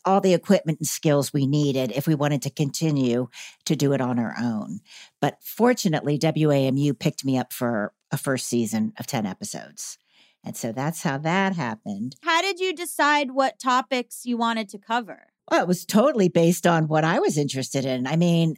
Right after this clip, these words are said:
Speaker 1: so, okay, so when I got married, I was almost twenty-three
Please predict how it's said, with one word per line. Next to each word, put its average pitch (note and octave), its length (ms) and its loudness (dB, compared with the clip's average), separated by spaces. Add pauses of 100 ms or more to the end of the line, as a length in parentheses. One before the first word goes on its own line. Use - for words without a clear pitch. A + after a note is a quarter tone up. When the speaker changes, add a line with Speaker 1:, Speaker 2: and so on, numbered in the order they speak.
Speaker 1:
so, F3 680 4 (320)
okay, E3+ 240 0
so - 180 -2
when E3+ 120 2
I G#3+ 80 4
got F4+ 220 0
married, D#3+ 520 4
I D3 100 4
was C3+ 260 0 (300)
almost A3 440 4
twenty-three D#3+ 760 -4